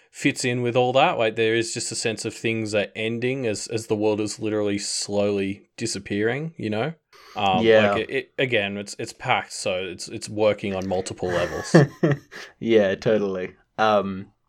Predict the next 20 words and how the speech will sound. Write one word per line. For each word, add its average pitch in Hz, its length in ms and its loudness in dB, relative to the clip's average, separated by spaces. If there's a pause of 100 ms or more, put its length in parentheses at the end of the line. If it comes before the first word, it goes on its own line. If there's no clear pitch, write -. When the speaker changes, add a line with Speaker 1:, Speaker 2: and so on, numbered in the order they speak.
(500)
Speaker 2:
putting 220 240 4
aside 160 320 6
all 143 100 6
these 131 240 0
nice 127 300 -4
metaphors 123 560 0
for 139 120 -2
a 131 60 0
second, 139 360 2
we 151 100 2
see 143 200 4
Green 120 280 4
Eyes 120 240 4
is 123 120 -4
safe, 147 380 4
which 123 160 -2
is 113 120 -2
good. 139 240 0
We 143 100 -2
got, - 240 4